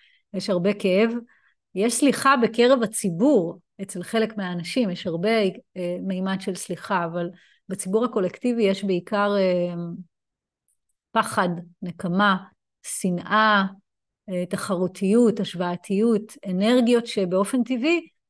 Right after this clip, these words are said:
מזינות את התדר של מלחמה, אוקיי? זאת אומרת, אה, אם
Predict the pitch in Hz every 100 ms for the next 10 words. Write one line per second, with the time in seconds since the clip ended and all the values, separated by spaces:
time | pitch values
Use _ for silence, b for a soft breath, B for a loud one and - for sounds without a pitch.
0 | _ _ _ 190 185 226 208 196 214 214
1 | 262 330 330 262 208 202 220 226 214 220
2 | 220 220 - - 214 202 196 185 - 185
3 | 170 160 _ _ - 190 247 294 226 220
4 | 226 196 202 196 233 330 - _ _ _
5 | _ _ _ _ _ _ - 214 208 208
6 | 233 233